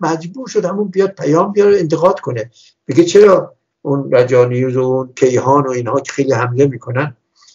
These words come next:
اه، نباید بکنن، خیلی تند نباید رفت، یه جای تند رفتن نیست. یعنی حتی، حتی قالیباف هم اومد این پیام داد، گفت نباید کرد، یعنی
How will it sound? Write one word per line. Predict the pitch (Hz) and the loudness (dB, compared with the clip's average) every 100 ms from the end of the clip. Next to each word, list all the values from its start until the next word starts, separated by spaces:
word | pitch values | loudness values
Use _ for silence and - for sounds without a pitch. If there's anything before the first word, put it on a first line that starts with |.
| _ - | _ -10
اه، | - 127 139 - - - | -6 -4 -4 -8 -8 -2
نباید | 143 175 135 - | 2 4 2 0
بکنن، | - - - _ | -8 -10 -18 _
خیلی | - - 139 160 | -12 -4 -2 -2
تند | 156 165 165 | 0 0 2
نباید | 165 123 104 | 0 -2 -4
رفت، | - - | -10 -10
یه | 120 | -4
جای | 123 143 | 2 2
تند | 143 123 | 2 -2
رفتن | 113 - 123 | -2 -2 -6
نیست. | 107 131 | -4 -4
یعنی | 151 175 _ _ _ | -4 -6 _ _ _
حتی، | 170 175 208 208 208 - _ _ _ _ | -6 -2 2 2 2 -4 _ _ _ _
حتی | - 170 - - - - - | -6 -6 -2 0 0 -4 0
قالیباف | 139 147 151 165 226 | 4 4 4 4 4
هم | 196 | 2
اومد | 170 175 180 | 0 0 -2
این | 180 | -2
پیام | 147 151 170 175 | 0 0 0 -2
داد، | 165 180 180 | 4 4 4
گفت | 170 165 _ _ _ _ _ _ _ _ | -2 -6 _ _ _ _ _ _ _ _
نباید | 139 143 110 - | -4 0 0 -2
کرد، | 85 78 _ _ _ _ _ - | -12 -20 _ _ _ _ _ -8
یعنی | 117 131 131 | -6 -6 -8